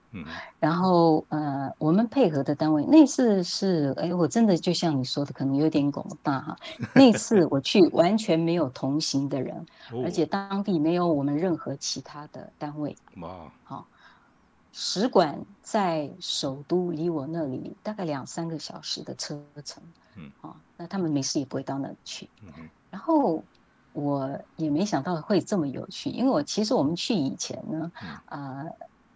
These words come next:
Speaker 2: 这个合作单位哈，那次也很特别，因为我们是，是跟另外一个，也是N G O的一个很大的一个团体叫care，
Speaker 1: 嗯。
Speaker 2: 啊，跟他们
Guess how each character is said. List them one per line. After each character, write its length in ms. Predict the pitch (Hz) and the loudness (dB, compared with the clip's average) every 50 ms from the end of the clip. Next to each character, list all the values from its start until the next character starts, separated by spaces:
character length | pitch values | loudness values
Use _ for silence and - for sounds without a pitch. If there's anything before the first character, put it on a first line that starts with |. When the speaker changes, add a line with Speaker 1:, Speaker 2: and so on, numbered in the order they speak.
| _ _ - | _ _ -6
Speaker 2:
这 100 | - 214 | -2 0
个 100 | 196 185 | 0 0
合 200 | - - 156 151 | 0 2 2 2
作 160 | - 208 180 | 4 2 2
单 280 | - - 165 165 165 | 2 2 0 0 0
位 200 | 160 165 147 127 | 0 0 -2 -2
哈， 200 | - - 143 151 - - | -4 -6 -8 -6 -2 2
那 160 | 269 294 247 | 4 4 4
次 160 | - - 233 | 4 2 0
也 60 | 170 | 0
很 180 | 143 131 131 131 | 0 0 -2 -2
特 140 | - 165 160 | -2 -2 -2
别， 260 | - - - - - | -2 -4 -6 -6 -4
因 160 | - - 208 | -2 0 0
为 60 | 208 165 | 2 2
我 80 | 139 | 2
们 100 | 139 151 | 0 0
是， 320 | 165 - - 202 165 143 - - - _ _ _ _ _ | -2 0 2 2 2 2 0 -4 -18 _ _ _ _ _
是 280 | - - - 233 190 170 | -8 -2 2 2 2 2
跟 420 | - - 226 220 220 220 214 - - | 2 2 2 2 2 2 0 -2 0
另 180 | - 226 220 190 | 0 2 2 2
外 200 | 190 180 160 160 | 2 2 0 0
一 180 | 156 147 139 139 | 0 0 -2 -4
个， 440 | - - 165 160 147 123 - - - - _ | -2 0 2 2 2 2 -2 -6 -10 -10 _
也 100 | 143 143 | -6 -4
是 420 | - - 208 190 170 156 135 - - _ - | -2 2 4 4 4 4 4 0 -4 _ -2
N 180 | - 185 190 175 | 0 2 2 2
G 160 | - 170 175 | 4 4 4
O 160 | 170 170 165 | 4 4 2
的 160 | 160 - - | 0 0 0
一 100 | 160 - | 0 -2
个 120 | - - 143 | -2 -4 -4
很 160 | - 147 139 | -4 -6 -4
大 220 | - 180 170 151 139 | -2 -2 0 0 0
的 100 | - - | -2 -4
一 60 | - | -6
个 120 | - 180 | -6 -8
团 200 | - - - - | -8 -6 -8 -8
体 80 | 156 165 | -6 -6
叫 200 | - - 156 143 | -4 -4 -4 -4
care， 440 | - - - - 160 143 - - - - _ _ _ - | -4 -4 -2 0 0 0 0 -4 -8 -14 _ _ _ -18
Speaker 1:
嗯。 120 | - 80 71 - | -18 -16 -16 -16
Speaker 2:
啊， 240 | - - - - - _ _ _ _ _ _ _ | -14 -14 -14 -14 -16 _ _ _ _ _ _ _
跟 140 | - 190 185 | -6 -6 -4
他 160 | 175 180 175 | -2 -2 0
们 240 | 170 165 160 - - | 0 0 0 -2 -4